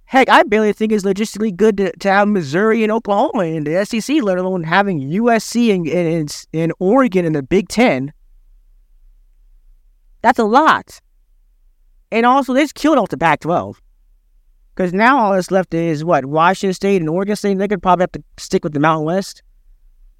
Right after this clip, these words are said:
Larry Scott, man, Jesus. God, he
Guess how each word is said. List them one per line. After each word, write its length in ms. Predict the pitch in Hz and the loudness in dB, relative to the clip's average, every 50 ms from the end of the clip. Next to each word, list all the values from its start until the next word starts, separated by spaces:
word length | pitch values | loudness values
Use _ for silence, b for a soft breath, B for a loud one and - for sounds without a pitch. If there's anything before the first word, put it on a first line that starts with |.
| _ _ - | _ _ -2
Larry 260 | 180 - 262 214 165 | 2 2 4 4 2
Scott, 340 | - - - 127 123 110 98 | 0 -2 -4 -4 -4 -4 -8
man, 260 | 101 98 92 95 98 _ | -10 -10 -12 -14 -14 _
Jesus. 500 | - 156 180 143 - 95 90 - - - _ _ _ _ _ _ _ _ _ _ _ - | -6 -6 -4 -6 -6 -10 -16 -18 -20 -20 _ _ _ _ _ _ _ _ _ _ _ -4
God, 640 | 156 190 226 233 208 190 170 143 127 117 113 107 _ _ _ _ - | -2 0 2 2 2 2 0 0 -2 -4 -6 -8 _ _ _ _ -10
he 280 | - 160 269 339 339 | -2 2 4 4 4